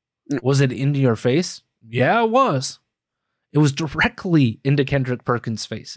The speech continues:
Speaker 2: It was directly into his bosses at E S P N's face. Did he back down? Nope.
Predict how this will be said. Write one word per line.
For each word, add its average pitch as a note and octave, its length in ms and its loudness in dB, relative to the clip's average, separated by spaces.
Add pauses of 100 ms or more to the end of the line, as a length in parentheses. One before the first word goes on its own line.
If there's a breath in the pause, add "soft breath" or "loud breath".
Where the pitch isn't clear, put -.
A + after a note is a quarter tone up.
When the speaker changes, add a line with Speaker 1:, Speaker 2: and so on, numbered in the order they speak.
Speaker 2:
It C3+ 40 -2
was C#3+ 140 2
directly F3 640 0
into E3+ 180 2
his D3 120 2
bosses C#3+ 460 0
at B2+ 120 0
E C3+ 120 0
S C3+ 120 -4
P B2 140 -6
N's A#2 220 -8
face. C3+ 380 -4 (2000)
Did G2 120 -8
he G#2 80 -2
back G2+ 260 -2
down? C#3+ 360 0 (600)
Nope. A#2 540 -2